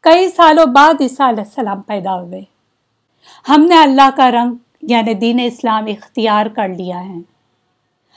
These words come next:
اللہ واحد کی خالص عبادت سے بہتر کوئی رنگ نہیں۔ صبغت اللہ۔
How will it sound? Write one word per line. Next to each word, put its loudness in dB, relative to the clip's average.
اللہ 2
واحد 0
کی -2
خالص 0
عبادت -2
سے -6
بہتر -6
کوئی -4
رنگ -10
نہیں۔ -14
صبغت -6
اللہ۔ -6